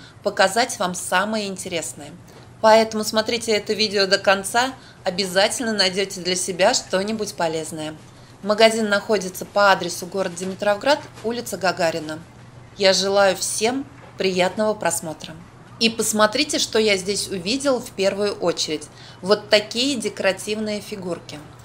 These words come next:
Возможно, кто-то сейчас скажет, что это безделушка, но это очень красиво.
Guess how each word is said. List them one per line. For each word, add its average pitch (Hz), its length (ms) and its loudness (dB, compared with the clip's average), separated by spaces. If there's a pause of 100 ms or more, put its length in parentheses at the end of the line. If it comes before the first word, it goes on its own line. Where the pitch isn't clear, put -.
(260)
Возможно, 233 580 4
кто-то 269 380 -4
сейчас - 480 -4
скажет, 269 440 0
что - 220 -2
это 226 300 0
безделушка, 190 840 -4 (300)
но 208 240 6
это 247 420 4
очень 208 380 2
красиво. 170 640 -2